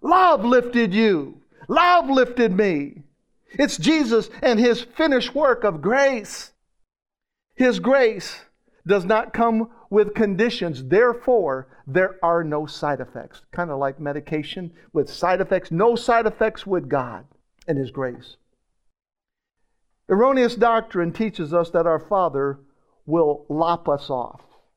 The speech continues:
if we color outside the lines too frequently. Come on. Come on, you heard that growing up. If you cross a certain line, if you breach a certain threshold,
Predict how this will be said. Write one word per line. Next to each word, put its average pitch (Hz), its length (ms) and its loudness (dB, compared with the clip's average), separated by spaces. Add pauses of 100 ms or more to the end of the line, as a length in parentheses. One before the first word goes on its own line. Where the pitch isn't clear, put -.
if 151 180 -4
we 143 120 -8
color 139 360 -4
outside 139 400 -4
the 135 80 -4
lines 139 440 -6
too 143 140 -8
frequently. - 600 -14
Come 156 120 -4
on. 135 120 -6 (640)
Come 175 120 -2
on, 151 200 -2
you 151 120 -4
heard 185 220 -4
that 147 180 -2
growing 135 320 -4
up. 131 200 -12 (1700)
If 196 200 0
you 233 120 2
cross 240 480 0
a 233 80 2
certain 220 720 -4 (240)
line, 160 680 -2 (260)
if 190 200 0
you 220 160 0
breach 180 480 0
a 220 80 2
certain 226 520 -2
threshold, 180 840 0